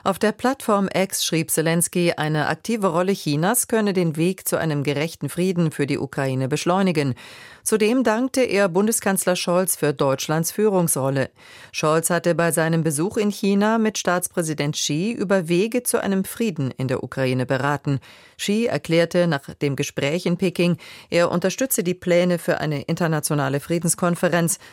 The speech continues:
sofern Russland und die Ukraine diese akzeptierten. Eine Zusage für eine chinesische Teilnahme gab er nicht. China gilt als Verbündeter Russlands. Scholz erklärte, er habe Präsident Xi gebeten,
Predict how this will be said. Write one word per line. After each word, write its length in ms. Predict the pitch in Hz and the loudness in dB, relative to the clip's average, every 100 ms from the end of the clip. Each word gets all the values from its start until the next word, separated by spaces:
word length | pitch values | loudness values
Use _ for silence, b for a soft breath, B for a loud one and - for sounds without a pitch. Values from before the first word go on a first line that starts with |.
| B | B
sofern 380 | - 143 - 120 | -6 -4 -2 -4
Russland 580 | 123 160 - 170 170 165 | 0 0 2 0 0 -2
und 280 | - 160 - | -4 -4 -2
die 100 | - | -4
Ukraine 580 | 156 165 156 160 175 165 | -4 0 2 2 2 2
diese 400 | 156 143 156 - | 0 0 0 0
akzeptierten. 800 | - 208 - 214 160 - 127 - _ B B B B | -4 -6 -4 -2 -2 -2 -6 -6 _ B B B B
Eine 240 | 139 127 | -2 -2
Zusage 640 | - 185 190 170 170 147 151 | 0 0 2 2 2 2 0
für 220 | - 156 | 0 0
eine 240 | 147 147 | 0 0
chinesische 760 | 139 139 139 175 247 247 226 220 | -2 -2 0 0 0 0 0 0
Teilnahme 640 | 190 170 156 156 156 151 | 0 2 0 0 0 0
gab 260 | 131 123 | -2 -2
er 140 | - 185 | -2 0
nicht. 360 | 165 - - - _ _ B B B | 0 -4 -14 -20 _ _ B B B
China 420 | - 175 175 170 | 0 2 4 2
gilt 400 | 151 160 151 - | 2 2 0 0
als 260 | 147 143 - | -2 -2 -2
Verbündeter 640 | 175 156 151 139 131 151 | -2 0 0 0 0 -2
Russlands. 680 | 139 160 - 151 - - - - _ B B - | 0 0 0 -4 -4 -10 -14 -16 _ B B -6
Scholz 360 | - 160 160 | 0 2 2
erklärte, 640 | - - 175 180 214 233 - | -2 0 2 4 4 2 2
er 160 | 170 | 0
habe 320 | 170 160 156 151 | 0 2 0 0
Präsident 500 | 151 139 131 123 123 | -2 -2 -2 -2 -2
Xi 220 | 196 196 | -2 0
gebeten, 500 | 175 160 151 160 | 0 0 0 0